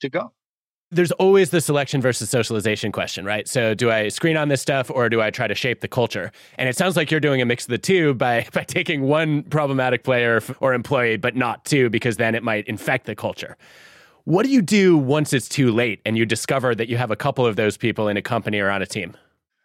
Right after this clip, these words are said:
Speaker 1: I mean, I've had that in a company, right, where it was just horrific and we had real problems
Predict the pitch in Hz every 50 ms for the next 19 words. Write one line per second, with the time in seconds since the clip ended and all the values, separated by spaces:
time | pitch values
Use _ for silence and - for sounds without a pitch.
0 | _ _ - 190 196 190 175 175 - 185 170 156 156 147 151 143 135 120 - 151
1 | 139 - 120 120 117 117 127 131 135 156 147 135 135 123 113 - - - - -
2 | 131 123 135 139 123 - 127 - - - _ _ - 135 127 127 127 131 131 139
3 | 123 117 131 131 120 - 170 180 180 170 135 127 117 -